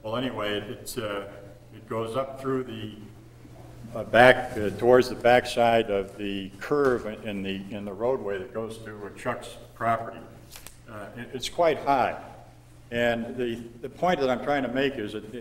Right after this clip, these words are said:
in the spring of the year, with that water table being so high, the,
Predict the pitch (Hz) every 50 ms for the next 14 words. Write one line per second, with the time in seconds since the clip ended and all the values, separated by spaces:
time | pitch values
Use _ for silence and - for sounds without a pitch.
0 | - 135 127 123 117 - - - 165 180 180 165 120 113 113 123 139 147 135 113
1 | 101 98 101 120 120 120 120 127 139 139 139 127 - 123 117 107 - 98 - -
2 | 120 123 120 113 - - 135 139 135 120 113 127 131 123 110 85 85 - - -
3 | - - - - - - - - - - 107 113 113 113 - 123 123 123